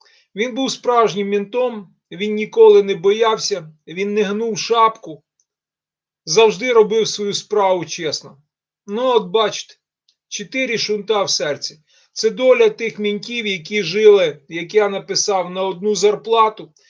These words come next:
які завжди виконували присягу, які захищали український народ. І бла-, і завдяки їм в дев'яності роки кримінал не взяв владу в Україні, бо ми йому тоді хребет зламали.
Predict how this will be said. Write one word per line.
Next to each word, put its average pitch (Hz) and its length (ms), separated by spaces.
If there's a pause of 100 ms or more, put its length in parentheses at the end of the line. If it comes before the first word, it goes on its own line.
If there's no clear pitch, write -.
(200)
які 175 220
завжди 208 440
виконували 202 600
присягу, 202 680
які 170 260
захищали 196 720
український 190 580
народ. 202 440 (360)
І 190 100
бла-, 208 340 (120)
і 233 140
завдяки 226 580
їм 226 260
в 196 40
дев'яності 220 680
роки 208 320
кримінал 214 640
не 208 100
взяв 208 300
владу 202 400
в - 20
Україні, 196 460
бо 180 200
ми 214 180
йому 208 200
тоді 202 240
хребет 202 460
зламали. 196 580